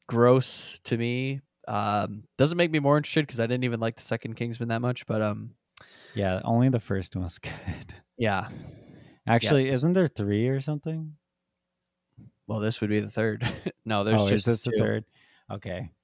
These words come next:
Speaker 2: Yeah.
Speaker 1: I, I mean,
Speaker 2: Well
Speaker 1: I don't think it's a, technically a third. I'm just saying this, this would be the
Speaker 2: Yeah, I
Speaker 1: third.
Speaker 2: liked
Speaker 1: There,
Speaker 2: the
Speaker 1: there is
Speaker 2: first
Speaker 1: only
Speaker 2: one,
Speaker 1: two.
Speaker 2: was excited about the second, and hated the second, and yeah.
Speaker 1: What did I
Speaker 2: Well
Speaker 1: give the second one?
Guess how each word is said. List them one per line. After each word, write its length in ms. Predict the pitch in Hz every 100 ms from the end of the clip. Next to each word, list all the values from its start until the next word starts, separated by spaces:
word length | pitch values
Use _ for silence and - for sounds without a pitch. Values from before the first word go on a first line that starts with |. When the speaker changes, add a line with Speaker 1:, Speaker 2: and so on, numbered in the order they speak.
| _ _ _
Speaker 2:
Yeah. 280 | 110 98 98 143
Speaker 1:
I, 80 | 139
I 140 | 139
mean, 120 | 147
Speaker 2:
Well 100 | 147
Speaker 1:
I 20 |
don't 140 | 135 127
think 140 | 117
it's 200 | 110 -
a, 80 | 104 - - - -
technically 460 | 120 101 107 107
a 60 | 104
third. 240 | 110 107
I'm 100 | 107
just 120 | 104 -
saying 240 | 110 104
this, 320 | 107 - - _
this 260 | 110 - - -
would 300 | 117 151 139
be 140 | - 98
the 80 |
Speaker 2:
Yeah, 80 | 101
I 140 | 110 123
Speaker 1:
third. 0 |
Speaker 2:
liked 340 | 120 131 123
Speaker 1:
There, 0 |
Speaker 2:
the 120 | 131
Speaker 1:
there 140 | 135 131
is 100 | 127
Speaker 2:
first 60 |
Speaker 1:
only 160 | 131 131
Speaker 2:
one, 120 | 127
Speaker 1:
two. 0 |
Speaker 2:
was 180 | 120 117
excited 480 | 110 - 113 113 113
about 220 | 113 -
the 80 | 110
second, 600 | 117 107 117 113 - -
and 160 | 104 92
hated 360 | 95 98 104
the 80 | 92
second, 420 | - 95 - 98 95
and 420 | 107 95 90 92 90 _ _ _ _ _ -
yeah. 200 | 110 104 - _ _ _ _ _ _ _ _ -
Speaker 1:
What 100 | 180
did 80 |
I 40 | 135
Speaker 2:
Well 20 |
Speaker 1:
give 180 | 113 -
the 60 |
second 300 | - 98 95
one? 300 | 98 98 104